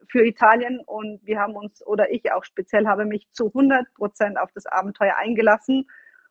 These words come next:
und diese positive Energie hat mir definitiv dabei geholfen, denn es gab natürlich auch negative Stimmen, die uns, ähm, ja, nicht unterstützt haben bei unserer Scha-, und bei unserer Entscheidung, sondern eher der Meinung waren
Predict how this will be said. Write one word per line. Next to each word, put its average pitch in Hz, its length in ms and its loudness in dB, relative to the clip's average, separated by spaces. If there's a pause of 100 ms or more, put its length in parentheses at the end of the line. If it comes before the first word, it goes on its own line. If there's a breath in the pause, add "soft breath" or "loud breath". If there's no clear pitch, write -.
(140)
und 220 180 -4
diese 214 180 -4
positive 240 520 2
Energie 208 380 0
hat 240 120 -4
mir 208 100 -2
definitiv 226 640 -2
dabei 190 300 2
geholfen, 190 440 0
denn 175 120 -4
es 175 100 -10
gab - 160 -4
natürlich 185 340 -6
auch - 140 -12
negative 214 540 6
Stimmen, 180 600 -8
die 202 120 -6
uns, 180 400 -12
ähm, 180 260 -2
ja, 185 300 2 (460 soft breath)
nicht 294 280 4
unterstützt 262 600 -6
haben 247 180 -8
bei 226 80 -10
unserer 240 360 -12
Scha-, - 260 -14
und 226 280 -10
bei 208 100 0
unserer 233 300 -4
Entscheidung, 220 540 -4
sondern 214 320 -8
eher 226 460 6
der 214 100 6
Meinung 214 420 0
waren 208 480 0